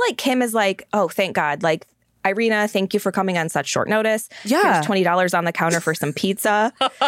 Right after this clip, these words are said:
Speaker 1: Like, just have
Speaker 2: She's
Speaker 1: a really
Speaker 2: been
Speaker 1: good time.
Speaker 2: relieved of her
Speaker 1: Yeah,
Speaker 2: duties of having to
Speaker 1: exactly.
Speaker 2: handle Kanye. Like,
Speaker 1: <laughs>
Speaker 2: and honestly, compared to Kanye, isn't everyone easygoing and laid back?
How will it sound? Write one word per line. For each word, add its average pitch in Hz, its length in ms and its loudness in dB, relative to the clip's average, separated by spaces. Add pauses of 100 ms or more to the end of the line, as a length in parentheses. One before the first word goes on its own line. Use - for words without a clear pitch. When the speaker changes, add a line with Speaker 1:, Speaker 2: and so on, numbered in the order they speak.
(280)
Speaker 1:
Like, 190 180 2
just 220 180 0
have 214 220 0
Speaker 2:
She's 226 140 0
Speaker 1:
a - 20 0
really 208 220 2
Speaker 2:
been 277 180 2
Speaker 1:
good 240 80 2
time. 165 160 2
Speaker 2:
relieved - 280 -4 (360)
of 208 80 2
her 220 140 2
Speaker 1:
Yeah, 214 200 4
Speaker 2:
duties 165 220 2
of 175 100 2
having 175 320 0
to 175 140 0
Speaker 1:
exactly. 185 320 0
Speaker 2:
handle 185 240 2
Kanye. 165 560 0
Like, 170 340 0 (420)
Speaker 1:
<laughs> - 440 -6
Speaker 2:
and 262 100 2
honestly, 302 340 2
compared 247 280 2
to 247 80 0
Kanye, 226 480 0 (240)
isn't 220 300 2
everyone 233 500 2
easygoing 208 560 2
and 202 80 2
laid 190 180 2
back? 160 460 -4